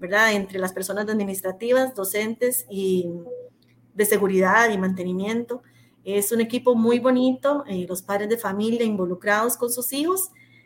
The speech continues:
y los chicos aprendiendo sobre música, pero también sobre, sobre la vida, sobre el desarrollo, sobre la formación integral.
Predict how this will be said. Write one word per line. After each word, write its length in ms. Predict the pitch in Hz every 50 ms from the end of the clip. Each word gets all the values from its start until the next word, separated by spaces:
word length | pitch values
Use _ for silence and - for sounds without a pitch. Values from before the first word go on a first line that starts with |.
| _ _ _
y 160 | - 254 262
los 160 | 262 277 277 277
chicos 400 | - 320 285 277 - 311 302 -
aprendiendo 1300 | 226 - - 196 202 196 190 208 220 220 220 220 214 220 226 226 214 196 185 175 170 180 180 - 185 - _ _ _ _
sobre 300 | - - 233 220 220 220
música, 680 | 208 214 233 294 381 392 - 381 370 370 339 339 339 349
pero 180 | - - 202 196
también 680 | 196 180 170 196 202 208 214 220 226 226 220 208 -
sobre, 1080 | - - - - 220 214 202 196 190 196 190 190 190 185 180 180 175 175 175 175 175 - - - _ _ -
sobre 300 | - - 233 226 220 208
la 120 | 202 190
vida, 320 | 196 220 226 233 240 240 233
sobre 240 | 240 - 202 190 190
el 60 | 185
desarrollo, 580 | 196 190 190 196 170 175 208 220 226 214 233
sobre 240 | 226 - 214 196 190
la 80 | 185 185
formación 480 | 185 190 175 180 170 170 - 185 175
integral. 460 | 180 196 185 - 170 170 - 160 -